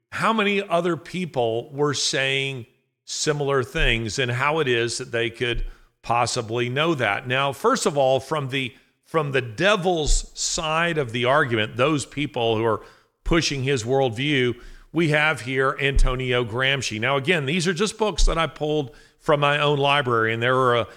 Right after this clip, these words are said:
few this, this, uh, this morning that I couldn't find that, that I need, and I'll make reference to those too. But here we have Antonio Gramsci. Gramsci was writing in the nineteen thirties. This was a guy who was pushing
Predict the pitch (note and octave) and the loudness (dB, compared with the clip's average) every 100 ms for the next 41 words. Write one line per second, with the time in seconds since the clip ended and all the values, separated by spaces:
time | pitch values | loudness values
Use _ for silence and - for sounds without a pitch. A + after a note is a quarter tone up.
0 | - - - E3+ F3+ D#3+ D3 - - - | -20 -12 -4 0 2 2 0 -2 -6 -12
1 | _ _ C#3 D3 B2+ - B2+ B2+ B2 B2 | _ _ 0 0 0 -4 -2 0 0 0
2 | C#3 - D#3 E3 C#3 B2 A#2+ - D3+ A#2+ | -2 2 2 2 2 0 -2 -2 -4 -6
3 | - B2+ C3+ A#2 F#2+ F2+ F#2+ G#2+ A2+ - | -6 -4 0 0 0 -2 -2 0 -2 -4
4 | - - - B2 B2 C#3 C#3 B2+ A#2+ A#2+ | -20 -18 -2 2 2 0 -4 -2 0 0
5 | B2 A#2+ B2 B2 - B2 - - A2+ A2+ | -2 -4 -2 -2 -2 -8 -10 -6 -4 -4
6 | - E3 C3 A2 B2 - - _ G3 A3 | -4 0 0 0 -2 -6 -20 _ 2 4
7 | F3 E3+ D#3 C#3 C#3 C3+ C#3 C3 A#2 C3 | 4 2 0 -2 -4 -2 0 -2 -2 -2
8 | C#3 C3+ G#2 E2 E2+ F#2 A2+ C3 - B2+ | -2 -2 -6 -8 -8 -2 -2 -2 -4 -4
9 | A#2+ G#2+ A2 A#2+ B2 A#2+ - - _ C3 | -4 -2 0 0 -2 -4 -14 -20 _ -4
10 | C#3 C3 B2 B2 - B2 A2+ G3 F#3 B2+ | -2 0 0 -2 -4 -8 -4 0 0 -2
11 | G#2 - _ _ B2 F#3+ G3+ G#3 F3+ D3 | -6 -10 _ _ 0 0 2 0 0 -2
12 | C#3 C#3+ D3+ C3+ D3+ D3+ C#3 - - G3+ | 0 2 2 0 -4 -4 -8 -12 -2 2
13 | G3 - A2 F#2+ | 2 2 2 2